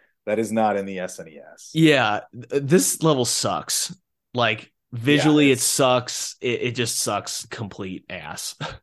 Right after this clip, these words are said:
Speaker 2: And I'm not just saying that 'cause it's called intestinal dis-, <laughs> distress. It takes
Speaker 1: Yes.
Speaker 2: place in the guts of some giant creature, unclear. Uh, there's these giant, like, fish, like, flying fish, like,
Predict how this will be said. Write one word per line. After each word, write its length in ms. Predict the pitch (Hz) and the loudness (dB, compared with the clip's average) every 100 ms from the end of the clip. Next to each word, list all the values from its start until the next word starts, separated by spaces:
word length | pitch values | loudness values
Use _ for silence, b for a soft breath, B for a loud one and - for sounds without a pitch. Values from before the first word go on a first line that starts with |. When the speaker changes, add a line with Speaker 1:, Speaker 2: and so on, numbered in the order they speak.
| _ _ 127 | _ _ -6
Speaker 2:
And 60 | |
I'm 80 | 113 | -2
not 160 | 113 110 | -2 -4
just 140 | 104 | -8
saying 160 | 104 95 | -8 -10
that 80 | |
'cause 100 | 98 | -12
it's 120 | 101 - | -14 -8
called 220 | 104 107 | -6 -6
intestinal 760 | 120 - 151 - 135 135 120 | -8 -4 -4 -4 -4 -2 -2
dis-, 300 | 123 113 - - _ b b b | -4 -8 -12 -16 _ b b b
<laughs> 160 | 151 151 | -6 -6
distress. 800 | - - - - 95 - - - B B B B | -6 -8 -8 -8 -8 -8 -10 -14 B B B B
It 120 | 175 | -8
takes 180 | 226 247 | -2 0
Speaker 1:
Yes. 20 | |
Speaker 2:
place 240 | 170 165 160 | 4 4 4
in 80 | |
the 60 | 139 | 2
guts 280 | 123 123 120 | 4 2 0
of 100 | 110 | -4
some 200 | 127 123 | -2 0
giant 280 | 120 117 110 | 0 0 -2
creature, 500 | 107 104 - 101 98 | -4 -6 -4 -4 -2
unclear. 680 | 117 117 - 98 98 104 - | -2 -4 -6 -8 -6 -8 -8
Uh, 200 | 104 101 | -6 -6
there's 160 | 104 | -6
these 200 | 110 104 | -8 -8
giant, 300 | - 104 87 | -4 -4 -4
like, 160 | 82 90 | -8 -14
fish, 640 | - 131 123 120 - - | -4 0 0 -2 -6 -8
like, 200 | 110 98 | -10 -10
flying 300 | - 117 113 | -4 -2 -2
fish, 440 | 110 110 110 107 | -6 -6 -4 -6
like, 100 | 101 | -10